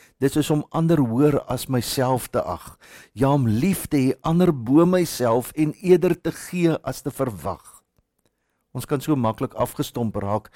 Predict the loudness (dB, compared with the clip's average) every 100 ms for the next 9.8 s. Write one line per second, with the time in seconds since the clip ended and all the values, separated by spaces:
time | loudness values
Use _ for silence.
0 | -20 -20 -4 0 2 2 4 4 4 0
1 | -6 -4 -2 0 0 2 2 0 0 -4
2 | -2 -2 -6 -6 -8 -14 -20 _ _ _
3 | _ -6 -2 -2 0 2 2 0 0 -2
4 | 0 -6 -4 -4 -4 -4 -4 -2 0 -2
5 | -4 -20 _ _ _ _ _ _ _ _
6 | _ -6 -4 -2 -2 -2 -6 -6 -6 -4
7 | -6 -4 -4 -4 -6 -10 -12 -16 _ _
8 | _ _ _ -8 -4 -4 -2 -2 -2 -4
9 | -4 -2 0 0 -2 -6 -10